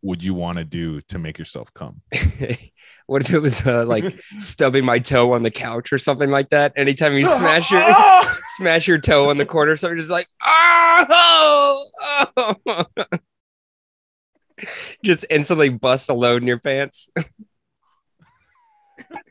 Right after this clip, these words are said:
Speaker 1: Every time I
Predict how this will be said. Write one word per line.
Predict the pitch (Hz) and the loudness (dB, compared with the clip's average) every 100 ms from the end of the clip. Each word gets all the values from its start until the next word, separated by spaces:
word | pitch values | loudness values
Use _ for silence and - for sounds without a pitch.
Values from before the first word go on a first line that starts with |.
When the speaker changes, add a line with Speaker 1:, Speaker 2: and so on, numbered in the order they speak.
| - - 262 - _ _ _ _ _ _ _ _ | -10 -6 -6 -6 _ _ _ _ _ _ _ _
Speaker 1:
Every | 117 113 | -6 -6
time | 113 107 98 | -4 -6 -4
I | 95 90 85 85 | -4 -6 -6 -10